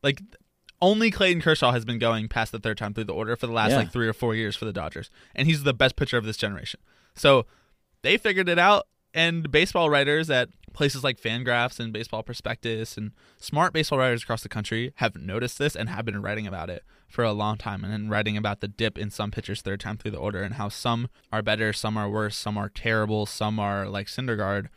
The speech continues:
Speaker 1: freakishly better third time through the order. But, like, the data is there. I invite you to just Google Fangraphs website <laughs> and go to it. It's like, <laughs> why are the people in the Mets front office not capable of going to Fangraphs and just looking at numbers?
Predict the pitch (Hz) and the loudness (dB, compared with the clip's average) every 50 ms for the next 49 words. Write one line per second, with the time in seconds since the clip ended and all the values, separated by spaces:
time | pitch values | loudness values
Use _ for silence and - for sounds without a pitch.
0 | _ _ _ - - - 123 110 120 113 - - 113 107 98 - 110 107 95 - | _ _ _ -10 -4 -2 -2 0 0 -2 -2 -2 -2 -2 -2 0 0 0 0 -2
1 | - 101 - _ _ - - 120 113 - - 101 101 - 107 101 85 76 92 90 | -6 -10 -12 _ _ -8 -4 -2 -2 -2 -2 -6 -6 -6 -6 -6 -6 -6 -6 -6
2 | 69 62 - - - 123 123 131 123 117 - - _ _ _ _ _ _ _ _ | -8 -8 -8 -4 -4 0 2 2 2 2 0 -8 _ _ _ _ _ _ _ _
3 | _ _ _ _ - 120 127 123 135 147 170 170 160 113 117 110 107 113 110 98 | _ _ _ _ -6 -2 0 4 6 6 8 8 6 6 4 2 4 4 4 4
4 | - - - _ _ _ _ - - 117 117 117 113 101 120 113 - - 113 123 | 2 0 -6 _ _ _ _ -2 0 2 2 2 0 0 -2 -2 -2 -4 -4 -4
5 | 113 113 113 107 - - _ _ _ - _ _ _ - - 131 127 117 131 120 | -2 -2 -4 -4 -6 -12 _ _ _ -20 _ _ _ -6 -2 0 2 2 2 2
6 | 110 - 123 113 117 113 107 113 110 104 - - - 107 107 - - 101 98 87 | 2 2 0 0 0 0 0 0 0 0 0 -4 -4 -6 -4 -4 -4 -6 -6 -6
7 | - - - - - - - - 160 175 151 - - 135 131 - - - - 76 | -8 -10 -12 -12 -12 -8 -4 -4 -2 -2 -2 -2 0 0 0 0 -2 -4 -6 -8
8 | - - - - - - - - - - - - - - - - - - 135 131 | -8 -10 -10 -12 -12 -18 -18 -20 -20 -20 -20 -20 -20 -20 -18 -8 -2 0 0 0
9 | 131 - - - 208 202 - _ - - _ - 113 120 131 139 143 143 139 147 | 0 0 -2 -2 -2 -2 -4 _ -20 -20 _ 0 4 6 6 6 6 4 2 0
10 | 143 151 139 135 131 131 131 127 - - 123 120 120 123 - 117 - 127 113 117 | 0 0 -2 -2 0 -2 -2 -2 -2 0 2 2 2 2 0 -2 -2 -2 -2 -2
11 | - - 127 117 123 120 113 107 127 120 120 117 113 - 123 120 120 120 123 110 | 0 -2 -2 0 0 -2 -2 0 0 0 0 0 -2 -2 0 -2 0 2 2 2
12 | 107 - - 123 110 113 - 120 123 123 - 120 113 80 87 113 120 110 107 104 | 2 0 -2 -6 -6 -4 -2 0 -2 0 0 -2 -4 -4 -4 -4 -2 0 0 0
13 | - - - | 0 -2 -4